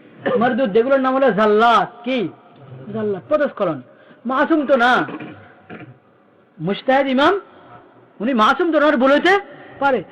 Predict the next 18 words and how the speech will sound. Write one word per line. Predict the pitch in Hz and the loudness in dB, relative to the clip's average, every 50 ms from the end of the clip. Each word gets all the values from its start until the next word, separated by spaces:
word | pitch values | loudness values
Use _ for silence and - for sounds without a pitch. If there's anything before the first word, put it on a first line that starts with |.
| - - - - - | -20 -20 -20 -20 -18
যেখানে | 156 151 220 277 269 349 359 370 | -8 -6 -4 0 2 2 2 2
ভুল | 359 359 330 294 | 2 2 4 4
হয়েছে, | 294 320 349 320 339 302 262 | 4 4 4 2 2 0 0
প্রমাণিত | 247 269 294 311 339 349 370 320 370 | 2 2 2 2 2 2 2 2 2
হলো | 330 330 330 330 | 4 4 4 2
দলিলের | 311 311 302 302 294 277 | 2 2 2 4 4 2
আলোকে | 277 269 262 269 262 | 2 2 0 0 0
যেটা | 277 262 269 | 0 0 0
ভুল, | 220 247 277 311 277 196 156 - - - - - - - - - | 2 2 2 2 2 0 -2 -4 -10 -18 -20 -20 -20 -14 -8 -4
পদস্খলন, | 247 277 302 294 - - 277 254 185 151 127 - - - - - - - | 0 0 0 0 0 0 0 2 0 -2 -4 -10 -16 -20 -20 -18 -14 -8
এটার | 202 233 254 | -4 -2 0
নামে | 233 220 226 262 302 | 0 2 2 2 4
হলো | 311 294 311 339 370 392 381 - - - - - - - 151 151 | 4 4 6 6 4 4 2 0 -8 -18 -20 -20 -18 -8 -4 0
জাল্লাত, | 208 208 220 220 240 233 220 190 147 - - - - - - | 2 4 4 4 6 4 4 2 0 -2 -10 -18 -18 -6 -2
জাল্লাতুল | 180 190 202 220 233 233 240 214 202 | -2 0 2 2 2 2 2 2 2
উলামা। | 196 190 190 190 196 196 170 139 - - - - - - - - - - - - - - - - _ _ | 4 4 4 4 2 2 2 0 -4 -10 -20 -20 -20 -20 -20 -20 -20 -20 -20 -20 -20 -20 -20 -20 _ _
এই | - 202 202 170 | -2 0 0 0
জাল্লাতের | 147 190 196 202 214 233 269 294 320 320 349 349 349 | 2 2 2 4 4 4 4 4 4 2 2 0 0